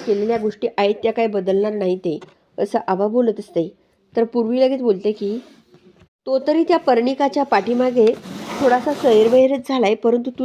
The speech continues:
तरी असं का करतेस आबा? ये ना तू पाणीपुरीच्या पार्टीला. आजही दादाच्या आयुष्यात पहिलं स्थान तुझं आहे. तू अनवॉन्टेड नाही आहे त्याच्यासाठी.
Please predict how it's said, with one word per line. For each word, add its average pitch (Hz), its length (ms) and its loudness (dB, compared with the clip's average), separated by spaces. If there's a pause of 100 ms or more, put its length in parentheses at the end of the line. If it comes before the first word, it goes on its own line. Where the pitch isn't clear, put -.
तरी 294 180 -2
असं 240 180 -2
का 233 180 -4
करतेस 208 440 -6
आबा? 185 260 0 (480)
ये 262 140 2
ना 311 100 4
तू 302 120 -2
पाणीपुरीच्या 214 640 0
पार्टीला. 180 500 0 (440)
आजही 202 360 2
दादाच्या 214 540 0
आयुष्यात 220 520 0 (420)
पहिलं 220 280 2
स्थान 277 300 -2
तुझं 240 340 -2
आहे. 185 240 -4 (560)
तू 262 140 2
अनवॉन्टेड 240 600 2
नाही 214 200 2
आहे 254 80 -2
त्याच्यासाठी. 247 640 -2